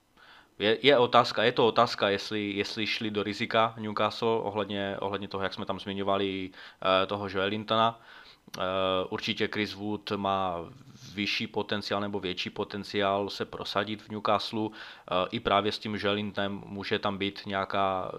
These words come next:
nějaká propojená souhra. Proč ne? Uvidíme. Mm, jestli bude typickým útočníkem číslo jedna, mm, může být, proč by nemohl. Eh,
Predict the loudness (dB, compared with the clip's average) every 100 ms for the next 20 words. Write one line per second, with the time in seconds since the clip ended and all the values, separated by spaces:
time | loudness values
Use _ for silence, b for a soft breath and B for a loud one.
0 | -12 -14 -16 -12 -4 -2 -2 -2 -4 -2
1 | -2 0 -2 -2 0 2 2 0 B B
2 | -2 0 0 2 2 0 -8 -8 -4 -2
3 | -2 -4 B B B _ -18 -16 -14 -14
4 | -14 -16 -16 -16 -16 -18 -20 -4 -4 -2
5 | -4 0 0 0 -6 -10 -8 -6 -6 -8
6 | -6 -6 -4 -4 -4 -6 -4 -2 -2 -2
7 | 0 2 2 2 -2 -8 -20 -18 -14 -10
8 | -8 -10 -12 -14 -14 -8 -2 2 2 0
9 | -2 -6 -6 -4 -2 -2 0 2 2 0
10 | B B B B -20 -12